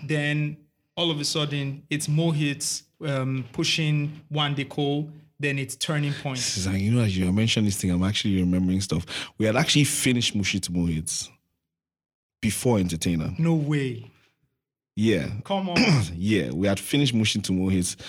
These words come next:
Speaker 2: before Entertainer. Wande Coal was supposed to come out just after this thing. And then Jazzy was like, "Yo,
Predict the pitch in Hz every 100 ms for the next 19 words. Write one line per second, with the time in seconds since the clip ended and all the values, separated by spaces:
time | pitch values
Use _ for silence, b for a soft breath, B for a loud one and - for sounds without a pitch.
0 | B - 90 90 95 80 - 87 87 107
1 | 123 110 95 95 - 98 90 82 - 101
2 | - 87 87 82 80 85 87 B B -
3 | 92 92 95 98 92 90 85 92 85